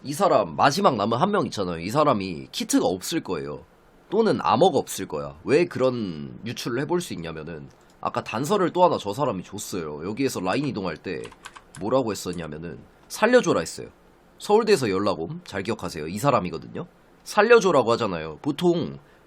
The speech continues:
유저들은 이것도 하나의 단서가 될 수 있어요. 백 퍼센트 믿을 건 못 되지만은, 이런 얘기를 한다는 거는, 어, 진짜 뭐가 없는 거야. 뭐 뺑기를, 약간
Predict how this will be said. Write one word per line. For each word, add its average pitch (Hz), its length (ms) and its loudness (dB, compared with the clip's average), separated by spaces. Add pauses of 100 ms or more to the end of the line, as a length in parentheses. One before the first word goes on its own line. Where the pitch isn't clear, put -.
(300)
유저들은 123 760 0
이것도 147 520 4
하나의 196 300 6
단서가 131 400 -2
될 90 160 -6
수 - 100 -12
있어요. - 300 -10
백 139 220 -8
퍼센트 220 340 -2
믿을 113 280 -4
건 107 160 -4
못 78 120 -10
되지만은, 82 520 -6 (500)
이런 143 360 2
얘기를 107 320 -2
한다는 156 320 -2
거는, 87 400 -6 (960)
어, 107 140 -4
진짜 - 260 0
뭐가 117 220 0
없는 107 280 -2
거야. - 220 -10 (400)
뭐 90 380 -4 (120)
뺑기를, 196 540 2 (100)
약간 101 300 -4